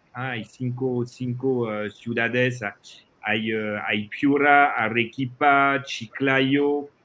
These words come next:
eh, quizás me equivoco, de, me, me, me voy a olvidar dos, pero bueno, hay que ver en la,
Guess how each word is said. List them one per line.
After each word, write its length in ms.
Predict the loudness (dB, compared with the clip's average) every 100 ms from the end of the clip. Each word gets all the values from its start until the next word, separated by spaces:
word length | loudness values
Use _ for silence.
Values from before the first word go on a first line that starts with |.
| _ _ -20 -20 _ -20 -16 -10
eh, 240 | -8 -10
quizás 260 | -10 -12 -10
me 100 | -14
equivoco, 520 | -14 -14 -14 -8 -8
de, 180 | -6 -10 -14 -18 -18 -20 _
me, 180 | -6 -4
me, 220 | -6 -2
me 140 | 0
voy 200 | 4 6
a 60 | 6
olvidar 520 | 4 4 4 2 2
dos, 280 | 2 2 0 -2
pero 220 | 0 2
bueno, 360 | 4 2 2 -4 _ _
hay 160 | -6 -2
que 100 | 0
ver 260 | 0 2 0
en 140 | 0
la, 200 | 0